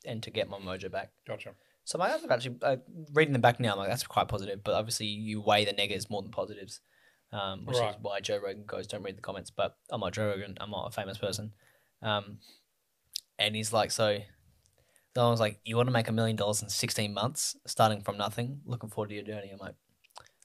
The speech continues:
Speaker 1: that, that seems like a X'd out sort of at me sort of thing.
Speaker 2: Yeah. It's a, it's a fair, cynical take, though.
Speaker 1: Yeah.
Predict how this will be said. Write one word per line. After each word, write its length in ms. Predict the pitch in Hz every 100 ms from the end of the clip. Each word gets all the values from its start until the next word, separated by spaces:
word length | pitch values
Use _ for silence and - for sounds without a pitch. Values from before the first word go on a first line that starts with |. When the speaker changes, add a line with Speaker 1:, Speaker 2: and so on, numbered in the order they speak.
| _ -
Speaker 1:
that, 160 | 113
that 140 | 120 127
seems 180 | - 120
like 140 | 110
a 180 | 107 98 -
X'd 280 | 113 - 104
out 220 | 110 -
sort 120 | 120
of 180 | 104 101 - -
at 160 | 117 98
me 260 | 107 123 143
sort 200 | - 113
of 40 |
thing. 180 | 120 131 - _
Speaker 2:
Yeah. 520 | 226 240 202 147 104 - _ _ _
It's 160 | - 196
a, 140 | 175 214 233
it's 160 | 170
a 160 | - 170
fair, 560 | 160 - 196 196 196 175
cynical 560 | - - 175 170 165
take, 360 | 143 139 123 -
though. 120 | 120 98 - _ _ _
Speaker 1:
Yeah. 320 | 127 107 98